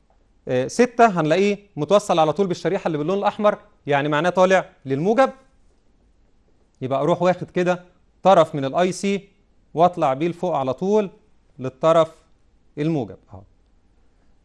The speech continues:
يبقى ديت الرجل رقم ستة ونرقمها بالشكل ده. عندك الرجل رقم اتنين متوصلة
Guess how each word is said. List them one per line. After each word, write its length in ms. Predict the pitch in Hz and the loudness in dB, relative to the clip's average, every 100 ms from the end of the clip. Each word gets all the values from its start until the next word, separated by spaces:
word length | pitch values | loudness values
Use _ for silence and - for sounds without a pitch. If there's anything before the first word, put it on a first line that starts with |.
| - | -4
يبقى 180 | 151 160 | 2 4
ديت 240 | 196 190 | 2 2
الرجل 320 | 156 175 156 | -2 0 0
رقم 300 | 175 175 165 - _ | 2 0 -2 -4 _
ستة 460 | - 214 220 240 240 _ _ _ _ - | -2 -2 0 -2 -2 _ _ _ _ -12
ونرقمها 680 | 123 123 - 180 196 247 _ _ _ _ _ _ _ _ _ - | -8 -6 -2 -2 -2 -4 _ _ _ _ _ _ _ _ _ -18
بالشكل 400 | - 165 151 101 | -4 -4 -4 -10
ده. 100 | 92 _ _ _ _ _ _ _ _ _ _ _ _ _ _ _ _ _ _ _ _ _ _ _ _ _ _ _ _ _ _ _ - | -12 _ _ _ _ _ _ _ _ _ _ _ _ _ _ _ _ _ _ _ _ _ _ _ _ _ _ _ _ _ _ _ -4
عندك 280 | 190 175 175 | 0 2 2
الرجل 320 | 190 196 175 | 2 4 4
رقم 240 | 185 151 | 2 0
اتنين 360 | 143 190 254 233 - _ _ _ _ 135 | 0 2 0 0 -10 _ _ _ _ -8
متوصلة 680 | 131 135 - 185 185 - | -2 -2 2 4 4 0